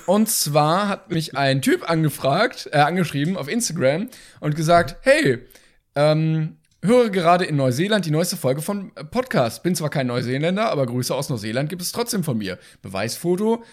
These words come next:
dass ich hier bin, wäre mein neuestes Bild auf Instagram. Dann, äh, war ich zu voll auf seinen Instagram-Account. Nee, gar nicht. Ich hab geguckt, aber ich dachte, ja gut,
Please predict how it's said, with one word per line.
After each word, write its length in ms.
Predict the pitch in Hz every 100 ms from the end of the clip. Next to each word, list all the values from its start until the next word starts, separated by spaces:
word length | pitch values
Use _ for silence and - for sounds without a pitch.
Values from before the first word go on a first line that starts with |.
| _
dass 140 | 113
ich 80 | 110
hier 200 | - 156
bin, 300 | 180 220 220
wäre 220 | 143 160
mein 180 | 156 127
neuestes 440 | 123 156 170 160 -
Bild 220 | 120 139
auf 100 | 156
Instagram. 600 | 165 - 104 87 71 - _ - -
Dann, 280 | - 107 104
äh, 180 | 101 95
war 80 | 98
ich 80 |
zu 80 | -
voll 180 | 117 101
auf 100 | -
seinen 180 | 101 101
Instagram-Account. 560 | 147 156 143 147 156
Nee, 160 | 170 185
gar 180 | 156 160
nicht. 80 | 123
Ich 60 |
hab 120 | 151
geguckt, 360 | - 131 214 -
aber 100 | 151
ich 80 | 143
dachte, 420 | 160 165 147 131 - -
ja 120 | 90
gut, 340 | 95 76 -